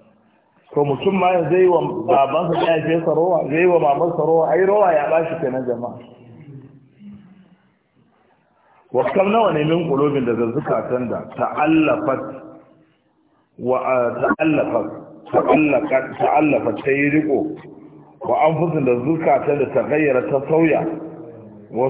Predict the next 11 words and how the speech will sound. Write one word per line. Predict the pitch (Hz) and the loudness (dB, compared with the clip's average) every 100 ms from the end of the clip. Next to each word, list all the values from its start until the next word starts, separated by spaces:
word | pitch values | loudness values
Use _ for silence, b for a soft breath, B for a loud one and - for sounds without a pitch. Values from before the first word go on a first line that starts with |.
| 135 | -2
sudurin, | 143 143 175 160 127 | -2 2 4 4 2
da | 127 120 | 2 2
zukatan | 123 175 160 135 156 156 | -2 0 2 2 0 -2
da | 143 117 | -2 0
sharahat, | 175 185 233 - - - - - | 2 4 4 2 -2 -8 -12 -4
ta | 175 190 | 2 2
buɗu, | 151 147 143 165 165 165 - - - - - 123 | 4 2 4 2 2 0 -6 -8 -14 -18 -12 -4
bil | 120 107 | -2 2
bazli, | 131 147 131 107 101 | 2 2 0 -2 -2
da | 113 | -2
bayarwa, | 110 135 139 123 110 101 | 2 2 4 0 0 -2